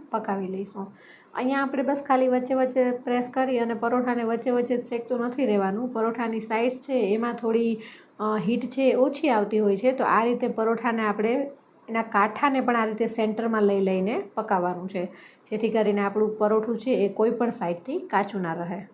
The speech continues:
બે ત્રણ મિનિટ લો ફ્લેમ પર પરોઠું પકાવ્યા બાદ આપણું પરોઠું છે એ એકદમ સરસનું તૈયાર છે. આ જ રીતે હું બધા જ પરોઠાને તૈયાર કરી લઈશ.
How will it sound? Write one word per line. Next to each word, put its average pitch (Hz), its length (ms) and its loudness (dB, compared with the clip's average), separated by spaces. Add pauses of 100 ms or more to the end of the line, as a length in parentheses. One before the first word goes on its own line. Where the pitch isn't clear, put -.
(880)
બે 220 160 6
ત્રણ 262 260 4
મિનિટ 220 320 2
લો 214 300 6
ફ્લેમ 233 320 2
પર 202 180 0
પરોઠું 214 440 2
પકાવ્યા 226 420 2
બાદ 180 240 0
આપણું 202 340 2
પરોઠું 208 380 0
છે 220 140 -6
એ 196 140 2
એકદમ 185 260 -4
સરસનું 220 720 -6
તૈયાર 185 320 -2
છે. 226 240 -14 (400)
આ 220 160 4
જ 240 60 4
રીતે 226 300 2
હું 208 180 4
બધા 196 320 2
જ 220 160 -2
પરોઠાને 190 680 -2
તૈયાર 190 280 0
કરી 180 240 -4
લઈશ. 180 340 -6